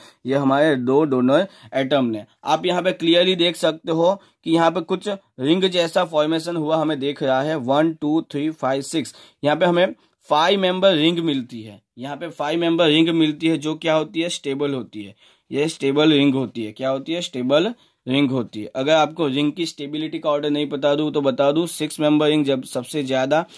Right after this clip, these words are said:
उसके बाद सेवन और उसके बाद फाइव मेंबर रिंग सबसे ज़्यादा स्टेबल होती है। ये क्या है हमारा? stability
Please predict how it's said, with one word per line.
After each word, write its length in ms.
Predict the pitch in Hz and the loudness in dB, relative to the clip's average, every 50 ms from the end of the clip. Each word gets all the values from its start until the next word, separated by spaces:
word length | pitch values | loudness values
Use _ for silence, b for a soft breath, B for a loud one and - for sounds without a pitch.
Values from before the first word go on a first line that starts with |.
| B B B B - | B B B B -14
उसके 260 | - - - 151 143 | -14 -8 -4 -4 0
बाद 280 | 143 147 143 147 139 135 | 0 2 2 2 0 -2
सेवन 560 | - - - 135 135 139 143 165 175 180 175 - | -6 -8 -6 -4 -4 -2 0 -2 -2 -4 -6 -4
और 160 | 139 143 151 135 | -2 -2 -2 -2
उसके 360 | 113 127 - - - 151 143 | -4 -8 -10 -10 -6 -6 -4
बाद 260 | 139 139 143 147 147 | 0 0 -2 -2 -2
फाइव 320 | - - 135 131 135 143 | -6 -4 -2 -2 0 0
मेंबर 300 | 139 139 135 131 127 131 | 0 2 2 2 2 2
रिंग 240 | 127 123 135 143 170 b b b b b - - | 0 0 -2 -2 -4 b b b b b -8 -6
सबसे 300 | 131 123 - - 147 139 | -6 -6 -4 -4 -4 -2
ज़्यादा 440 | 123 127 123 120 131 139 165 202 196 _ _ _ | -2 -2 -2 0 0 -2 -2 -4 -6 _ _ _
स्टेबल 380 | - - - 135 131 131 131 127 | -18 -8 -6 -4 -2 -2 -2 -2
होती 240 | 120 107 - 110 110 | -4 -6 -8 -10 -10
है। 80 | 110 | -8
ये 180 | 110 120 135 139 | -6 -6 -6 -6
क्या 200 | 139 - 147 143 | -4 -2 0 2
है 120 | 143 151 | 2 2
हमारा? 380 | 151 143 131 135 135 135 143 165 | 2 2 2 0 0 0 0 -2
stability 760 | 160 - - - 127 127 135 139 139 147 135 123 - 151 160 | -4 -8 -10 -8 -8 -6 -4 -4 -4 -6 -6 -6 -6 -6 -6